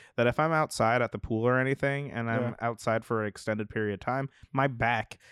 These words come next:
Speaker 1: is a lot lighter than, like, the rest of my body,
Speaker 2: Mm-hmm.
Speaker 1: and the, you can get, and you can get dinged real bad. So, you know, apply that sunscreen, you know, as
Speaker 2: Yeah.
Speaker 1: summer's rolling in, as you're going, heading to the beach, going to the lake, doing your thing, you
Speaker 2: Mm-hmm.
Speaker 1: know?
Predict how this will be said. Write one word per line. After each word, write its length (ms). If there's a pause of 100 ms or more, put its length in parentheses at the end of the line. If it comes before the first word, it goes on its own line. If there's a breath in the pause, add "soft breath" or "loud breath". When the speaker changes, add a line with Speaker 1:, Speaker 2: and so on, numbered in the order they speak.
(100)
Speaker 1:
is 180
a 120
lot 420
lighter 640
than, 180
like, 200
the 100
rest 320
of 100
my 140
body, 460 (120)
Speaker 2:
Mm-hmm. 160
Speaker 1:
and 220
the, 40
you 140
can 160
get, 300 (260)
and 220
you 120
can 160
get 240
dinged 300
real 260
bad. 400 (200 loud breath)
So, 260
you 160
know, 220 (100)
apply 360
that 180
sunscreen, 560 (120)
you 140
know, 380
as 160
Speaker 2:
Yeah. 60
Speaker 1:
summer's 420
rolling 320
in, 240
as 120
you're 120
going, 300
heading 260
to 80
the 100
beach, 380
going 200
to 60
the 140
lake, 280
doing 220
your 120
thing, 360
you 200
Speaker 2:
Mm-hmm. 20
Speaker 1:
know? 260